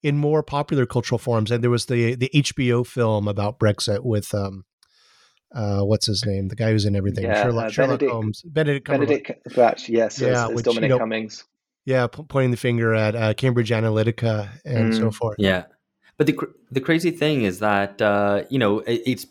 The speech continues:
Speaker 3: kind of come back now, right? 'Cause I think, uh, to a certain extent, covid put a little bit of a dampener on that sort of, you know, the, that n-, knobs sorts of, uh,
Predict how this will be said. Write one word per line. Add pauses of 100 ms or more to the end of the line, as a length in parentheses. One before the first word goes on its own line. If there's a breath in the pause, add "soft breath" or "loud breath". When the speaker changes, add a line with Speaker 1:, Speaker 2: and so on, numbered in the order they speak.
Speaker 3:
kind
of
come
back
now,
right?
'Cause
I
think,
uh,
to
a
certain
extent,
covid (480 soft breath)
put
a
little
bit
of
a
dampener
on
that
sort
of,
you
know, (120)
the, (120)
that
n-,
knobs (240 soft breath)
sorts
of,
uh,